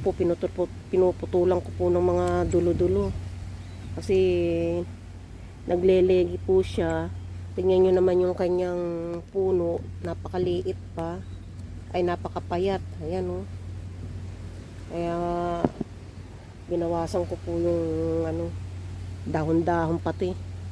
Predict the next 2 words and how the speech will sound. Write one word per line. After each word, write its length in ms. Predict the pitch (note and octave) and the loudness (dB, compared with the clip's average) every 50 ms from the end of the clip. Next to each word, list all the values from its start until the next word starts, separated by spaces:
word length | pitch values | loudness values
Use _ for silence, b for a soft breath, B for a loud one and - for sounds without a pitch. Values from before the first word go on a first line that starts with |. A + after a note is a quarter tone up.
| - - - - - - - - - - - - - - - - - - - - - - B B B B B B B B B B B - - | -10 -10 -8 -8 -8 -8 -8 -8 -10 -8 -8 -8 -10 -10 -10 -10 -12 -12 -12 -12 -12 -12 B B B B B B B B B B B -6 0
Para 160 | F3+ F3 F#3 | 0 2 4
makapag-focus 800 | G3 G3+ F#3 G3 - - G3 F#3 - - G3 G3 F#3+ G3+ F#2+ - | 4 4 4 2 2 2 0 0 4 4 6 6 6 4 -2 -4